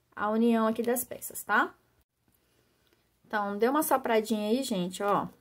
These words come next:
Agora, você vem e só posicionar aqui da forma que você quer que é a estrela. Deixa eu coisar aqui pra não ter erro e ficar torto, aí já era, né? A gente já sabe.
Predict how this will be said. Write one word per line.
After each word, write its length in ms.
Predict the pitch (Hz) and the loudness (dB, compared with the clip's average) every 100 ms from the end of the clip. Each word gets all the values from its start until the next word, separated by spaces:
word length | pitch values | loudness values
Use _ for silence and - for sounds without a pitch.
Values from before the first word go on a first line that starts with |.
| _ | _
Agora, 280 | - - 202 | -10 -6 -4
você 300 | 208 - 240 | -2 0 0
vem 500 | 208 196 190 214 247 - _ _ _ _ - - _ _ - | 0 0 2 0 -4 -10 _ _ _ _ -20 -20 _ _ -12
e 200 | 262 285 | -12 -8
só 260 | - 233 | -2 -2
posicionar 720 | 226 262 254 254 294 285 269 | 0 -4 -4 -4 -2 0 0
aqui 400 | 262 - 226 247 254 | -4 -4 -2 -2 -4
da 160 | 240 233 | -6 -4
forma 300 | 240 233 247 | -2 -2 -4
que 100 | 247 | -8
você 320 | 240 240 254 | -10 -10 -14
quer 260 | - 247 | -8 -8
que 180 | 247 - | -8 -10
é 60 | 247 | -8
a 60 | |
estrela. 600 | 254 - _ - - - 185 _ _ _ _ _ - - _ _ - | -8 -12 _ -16 -14 -14 -16 _ _ _ _ _ -20 -20 _ _ -18
Deixa 200 | - 233 | -14 -6
eu 40 | |
coisar 320 | - 220 208 | -2 2 2
aqui 160 | 196 220 | 0 -4
pra 220 | 226 220 | -2 2
não 680 | 220 214 208 208 208 233 247 | 4 4 4 4 4 4 2
ter 180 | - | 0
erro 380 | 254 247 220 233 | 6 10 10 8
e 40 | 240 | 4
ficar 300 | 247 233 233 - | -4 -6 -6 -6
torto, 420 | 240 226 220 - | -2 0 -2 -6
aí 160 | 208 208 | -4 -4
já 240 | 214 240 | -4 -4
era, 240 | 226 202 202 | -4 -4 -4
né? 220 | 202 226 _ _ _ - | -4 -4 _ _ _ -12
A 40 | |
gente 180 | 208 220 | -10 -10
já 60 | 226 | -14
sabe. 480 | - 214 - - | -16 -20 -20 -20